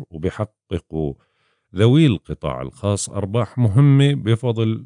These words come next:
مجهودهم ومثابرتهم. أما بالنسبة للزاوية التي تليها، وهي زاوية تربيع سلبية بين المشتري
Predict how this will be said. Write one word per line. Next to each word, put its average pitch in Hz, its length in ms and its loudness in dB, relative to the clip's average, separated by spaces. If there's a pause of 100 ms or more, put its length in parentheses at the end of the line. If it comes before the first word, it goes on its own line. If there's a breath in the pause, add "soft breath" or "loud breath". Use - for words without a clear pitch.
(160)
مجهودهم 76 840 -6 (180)
ومثابرتهم. 62 1040 -4 (2000)
أما 165 240 6
بالنسبة 156 440 2
للزاوية 143 440 2
التي 131 360 0
تليها، 131 420 2
وهي 117 340 0
زاوية 127 380 0
تربيع 98 500 -2
سلبية 90 520 -2
بين 101 300 0
المشتري 107 680 -2